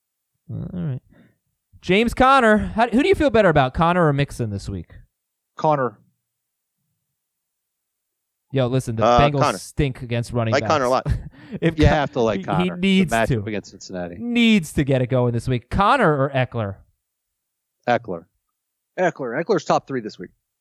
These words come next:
Speaker 2: Um, and, like, Conner fits in that Aaron Rodgers, Jared Goff. Um, there's many others. I'm Don, Davante Adams. That group of guys that, like, d-, okay, do it this week,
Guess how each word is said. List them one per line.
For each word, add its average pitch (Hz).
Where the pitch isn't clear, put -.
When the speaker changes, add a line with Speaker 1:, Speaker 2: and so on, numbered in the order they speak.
Speaker 2:
Um, 147
and, 190
like, 180
Conner 240
fits -
in 170
that 151
Aaron 160
Rodgers, 147
Jared 147
Goff. 135
Um, 123
there's 147
many 147
others. 127
I'm 123
Don, 170
Davante 151
Adams. 139
That 147
group 170
of 156
guys 139
that, 131
like, 123
d-, -
okay, 123
do 226
it 240
this 180
week, -